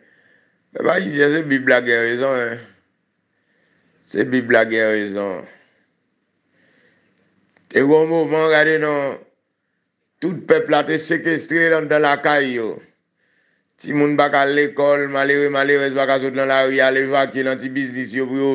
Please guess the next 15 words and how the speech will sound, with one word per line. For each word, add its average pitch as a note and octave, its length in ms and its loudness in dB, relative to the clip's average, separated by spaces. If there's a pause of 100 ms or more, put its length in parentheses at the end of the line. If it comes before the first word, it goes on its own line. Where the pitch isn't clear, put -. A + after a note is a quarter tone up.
viv C#3 280 2
ak B2+ 180 0
fanmi C3 400 -4
yo. C3+ 160 -2 (960)
Yo D3+ 120 0
pa E3 120 4
ka E3 180 2
fè E3+ 200 2
anyen G#3 500 4 (1300)
akoz D3 400 0
yo D3 160 0
konnen D3 220 0
depi C#3+ 240 0
yo C#3+ 100 -2
soti, C#3+ 420 -4